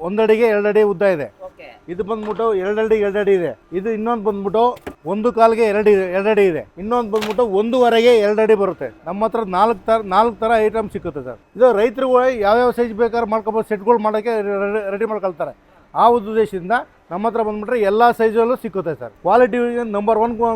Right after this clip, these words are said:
Speaker 1: ಕ್ವಾಲಿಟಿ ಮಾಡ್ಕೊಡ್ತೀವಿ ಸರ್. ಎಲ್ಲ, ಎಲ್ಲ ಪೀಸ್ಗಳ್ಗೂ ಒಂದೇ ಕ್ವಾಲಿಟಿ ಮೆಟೀರಿಯಲ್ ಹಾಕ್ತೀವಿ. ಅದರಲ್ಲಿ ಕ್ವಾಲಿಟಿ ಬಗ್ಗೆ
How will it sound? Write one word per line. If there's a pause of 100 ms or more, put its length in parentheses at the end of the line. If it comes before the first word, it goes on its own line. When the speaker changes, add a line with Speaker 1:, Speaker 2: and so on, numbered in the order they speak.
Speaker 1:
ಕ್ವಾಲಿಟಿ
ಮಾಡ್ಕೊಡ್ತೀವಿ
ಸರ್. (400)
ಎಲ್ಲ, (360)
ಎಲ್ಲ (600)
ಪೀಸ್ಗಳ್ಗೂ (240)
ಒಂದೇ
ಕ್ವಾಲಿಟಿ
ಮೆಟೀರಿಯಲ್
ಹಾಕ್ತೀವಿ. (440)
ಅದರಲ್ಲಿ (100)
ಕ್ವಾಲಿಟಿ
ಬಗ್ಗೆ